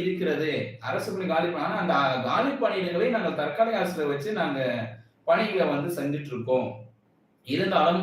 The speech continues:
நிரந்தர ஆசிரியர்கள் கூட வருவார்களா அப்படின்னு ஒரு கேள்வி வச்சு,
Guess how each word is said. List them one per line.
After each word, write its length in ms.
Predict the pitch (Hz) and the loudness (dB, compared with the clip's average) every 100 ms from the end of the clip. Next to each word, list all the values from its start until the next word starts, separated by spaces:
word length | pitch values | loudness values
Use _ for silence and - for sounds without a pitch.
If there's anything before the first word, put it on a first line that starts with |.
| 151 | 0
நிரந்தர 360 | 160 208 220 | 0 2 2
ஆசிரியர்கள் 540 | 190 175 151 139 143 143 | 2 2 0 -2 -2 0
கூட 100 | 170 | 0
வருவார்களா 600 | 151 139 147 156 131 135 | 2 2 2 2 2 2
அப்படின்னு 380 | 143 - 160 160 | 2 0 -2 -2
ஒரு 80 | 135 120 | -2 -2
கேள்வி 280 | 139 143 131 | -2 -2 -2
வச்சு, 280 | 113 110 | -4 -6